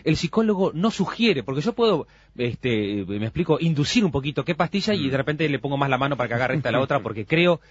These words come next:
Speaker 1: que la, eso sería un falso profeta, ¿verdad? El que quiere que el otro vea la realidad que yo veo. Y eso es iatrogénico, me explico, en psicología, que es cuando la palabra del psicólogo o del médico le hace daño al paciente. No,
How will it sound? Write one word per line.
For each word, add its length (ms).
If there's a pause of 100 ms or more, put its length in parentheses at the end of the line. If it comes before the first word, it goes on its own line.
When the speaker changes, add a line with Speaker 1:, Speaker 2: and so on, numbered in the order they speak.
(200)
Speaker 1:
que 100
la, 100
eso 220
sería 240
un 40
falso 260
profeta, 400
¿verdad? 280
El 140
que 120
quiere 360
que 100
el 80
otro 260
vea 180
la 120
realidad 320
que 100
yo 140
veo. 300 (320)
Y 100
eso 160
es 100
iatrogénico, 720
me 60
explico, 240
en 40
psicología, 500
que 80
es 60
cuando 220
la 120
palabra 340
del 120
psicólogo 560
o 100
del 140
médico 380 (180)
le 140
hace 200
daño 320
al 80
paciente. 480
No, 180